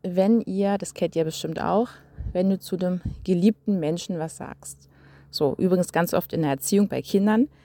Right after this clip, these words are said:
ja, wenn du dem Kind was verklickern willst, das war jetzt nicht in Ordnung, was du gemacht hast, dann ist es, ähm, so, dass man ja am besten auf das Kind zugehen sollte,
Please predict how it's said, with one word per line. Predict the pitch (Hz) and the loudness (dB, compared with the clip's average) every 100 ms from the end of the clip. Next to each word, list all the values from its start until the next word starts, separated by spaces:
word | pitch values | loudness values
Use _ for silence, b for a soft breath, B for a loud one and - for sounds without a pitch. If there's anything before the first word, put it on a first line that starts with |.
| b b | b b
ja, | 160 175 196 | -2 0 0
wenn | 165 | -2
du | 156 | 0
dem | 160 156 | -2 0
Kind | - 214 | 4 4
was | 170 - | 2 -4
verklickern | 143 - 214 226 208 | -6 -2 2 4 4
willst, | 190 196 - | 2 0 -4
das | 165 - | -6 -2
war | 160 | -2
jetzt | - | -2
nicht | 165 | -4
in | - | 0
Ordnung, | 175 208 202 | 2 2 2
was | 185 | 0
du | - | -2
gemacht | 175 180 185 - | -2 0 0 0
hast, | 202 202 - - B B B B B B B B | 0 0 -4 -20 B B B B B B B B
dann | 185 - | 2 4
ist | 233 | 4
es, | 285 277 - - b b b _ - | 2 0 -4 -8 b b b _ -4
ähm, | 185 180 175 175 - - | 0 0 -2 -6 -10 -6
so, | 175 196 233 | 2 6 6
dass | 226 208 | 6 2
man | 196 190 | 0 0
ja | 180 | 2
am | |
besten | 185 208 185 | 2 0 -4
auf | 196 | -4
das | 165 - | -6 -6
Kind | 165 156 | -6 -4
zugehen | - 170 175 208 | -4 -2 2 4
sollte, | 208 214 247 | 6 4 4